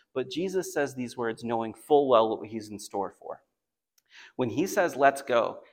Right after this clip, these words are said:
he's leaving the comfort and the security of the upper room to go out into the open Garden of Gethsemane, where he knows Judas will track him down in betrayal, and he'll get arrested and brought to the temple where he gets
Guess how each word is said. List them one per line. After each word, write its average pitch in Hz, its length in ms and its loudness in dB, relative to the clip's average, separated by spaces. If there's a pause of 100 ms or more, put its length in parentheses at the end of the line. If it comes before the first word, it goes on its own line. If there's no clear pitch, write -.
he's 147 200 0
leaving 165 360 2
the 131 100 0
comfort 175 580 -2
and 135 160 -2
the 120 40 -12
security 120 680 -6
of 117 140 -4
the 120 140 -8
upper 117 280 0
room 104 380 -6 (380)
to 123 100 -8
go 117 280 2
out 143 220 8
into 147 180 -4
the 117 220 -8
open 160 380 4
Garden 123 360 4
of 113 120 -6
Gethsemane, 95 580 -6 (1200)
where 123 140 4
he 170 260 -2
knows 147 340 4
Judas 165 480 2
will 123 140 0
track 151 400 4
him 156 220 -2
down 101 440 0 (440)
in 151 200 4
betrayal, 104 640 0 (1300)
and 107 100 -12
he'll 139 160 2
get 165 140 0
arrested 117 540 4
and 107 120 -4
brought 110 280 8
to - 80 -14
the 123 100 -6
temple 110 360 -2
where 110 120 -4
he 113 80 -2
gets 113 200 -8